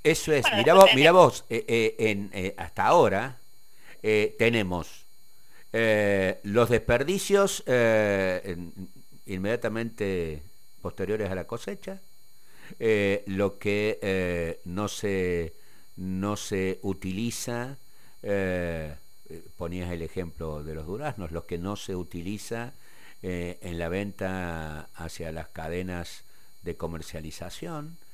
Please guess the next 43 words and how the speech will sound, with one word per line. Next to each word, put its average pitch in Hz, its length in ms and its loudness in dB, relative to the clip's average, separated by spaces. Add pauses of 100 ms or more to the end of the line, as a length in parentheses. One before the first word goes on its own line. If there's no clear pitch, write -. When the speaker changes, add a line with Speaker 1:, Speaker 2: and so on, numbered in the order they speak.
(280)
Speaker 1:
eh, 92 840 2 (320)
cuando 95 440 0
llegan, 110 840 0
eh, 85 400 -2
a 85 100 -2
estos 92 380 -4
ámbitos, 110 680 -4 (360)
eh, 87 680 0
bueno, 87 400 -2
o, 87 260 -10 (140)
o - 60 -14
tiene 90 260 -4
que - 80 -6
ver 80 140 -4
el 78 100 -10
tamaño, 85 400 -4
tiene 80 180 -8
que 80 120 -10
ver 76 120 -8
el 76 80 -12
color, 80 400 -6
tiene 80 240 -8
que 80 140 -10
ver, 80 220 -6 (340)
eh, 82 520 -6
eh, 85 120 -10 (360)
si - 320 -12
es, - 240 -10
si - 200 -12
está 82 200 -10
óptimo, 85 400 -4
si 82 140 -10
no 82 100 -8
está 80 220 -8
óptimo 82 420 -8
para, 87 520 -4 (280)
eh, 85 220 -8
la 92 140 -6
selección 85 480 -8
final, 85 480 -8
para 80 320 -8
su 82 180 -10
industrialización, 80 1120 -10